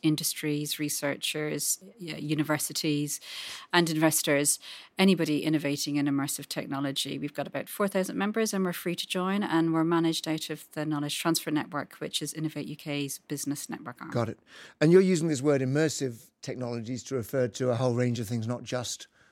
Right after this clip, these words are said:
Speaker 2: virtual reality and augmented reality. What, what else fits under that banner?
Speaker 1: Well, it's, I think industry now is much more comfortable with using the term immersive technologies because it represents a broader range of technologies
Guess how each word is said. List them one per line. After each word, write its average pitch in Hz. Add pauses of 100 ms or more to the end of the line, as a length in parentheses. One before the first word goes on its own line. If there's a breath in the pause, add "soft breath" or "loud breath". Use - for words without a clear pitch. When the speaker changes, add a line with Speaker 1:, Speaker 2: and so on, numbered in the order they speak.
(100 soft breath)
Speaker 2:
virtual 123
reality 117
and 113
augmented 110
reality. 110
What, 139
what 147
else 147
fits -
under 131
that 123
banner? 131 (400 soft breath)
Speaker 1:
Well, 262
it's, - (100)
I 208
think 202
industry 214
now 170
is 165
much 180
more 165
comfortable 156
with 151
using 165
the 143
term 143
immersive 139
technologies 143
because 151
it -
represents 151
a 151
broader 147
range 139
of 143
technologies 143